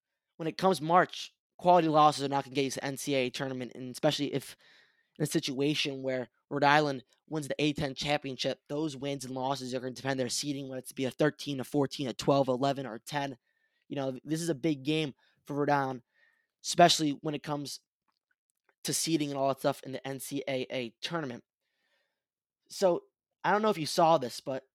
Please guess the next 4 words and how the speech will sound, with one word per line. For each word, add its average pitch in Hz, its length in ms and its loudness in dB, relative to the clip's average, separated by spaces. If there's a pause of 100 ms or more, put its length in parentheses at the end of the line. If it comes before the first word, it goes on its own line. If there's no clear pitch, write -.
(100)
the 147 200 -10
other 185 260 0
day, 139 520 -4 (1040)
um, 127 520 2